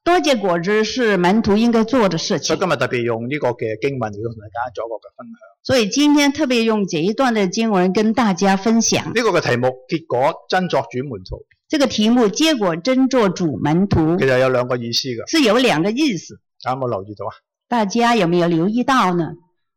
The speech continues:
Speaker 2: 第一個結果，當然就係剛才我所講嘅結果子嘅意思啊。
Speaker 1: 第一個結果就是剛才我所說的結果子的意思。
Speaker 2: 就係話我哋透過剛才嘅教導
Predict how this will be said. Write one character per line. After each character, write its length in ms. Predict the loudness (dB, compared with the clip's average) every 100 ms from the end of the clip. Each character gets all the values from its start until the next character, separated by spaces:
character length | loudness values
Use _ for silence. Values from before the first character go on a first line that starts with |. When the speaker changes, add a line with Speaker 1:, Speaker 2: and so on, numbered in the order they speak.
| _ -4
Speaker 2:
第 100 | 0
一 40 | 2
個 120 | 0
結 240 | -2 -6
果， 320 | -2 0 0 0
當 100 | -2
然 120 | 0
就 80 | -2
係 100 | -2
剛 180 | -2 -2
才 80 | -2
我 120 | -4
所 140 | -4 -4
講 200 | -4 -2
嘅 200 | -4 -4
結 180 | -10 -10
果 200 | -8 -6
子 120 | -4
嘅 120 | -6
意 140 | -6 -10
思 180 | -10
啊。 60 | -10 -12 -6
Speaker 1:
第 100 | 0
一 160 | 0
個 240 | 2 0 0
結 340 | -4 -2 -2
果 160 | 0 -2
就 160 | -2
是 160 | -2 -2
剛 220 | 0 -2
才 220 | -2 -2
我 160 | -2 -4
所 160 | -6 -8
說 260 | -4 -2
的 40 | -2
結 200 | -2 -4
果 140 | -4
子 180 | -8 -2
的 60 | -2
意 280 | 2 0 0
思。 180 | -6 -16 _ _ _ -4
Speaker 2:
就 100 | 0
係 80 | 2
話 200 | 2 2
我 80 | 0
哋 200 | 0 -2
透 120 | -2
過 80 | 0
剛 180 | -2
才 80 | -4
嘅 140 | -6 -6
教 240 | -6 -6
導 220 | -6 -8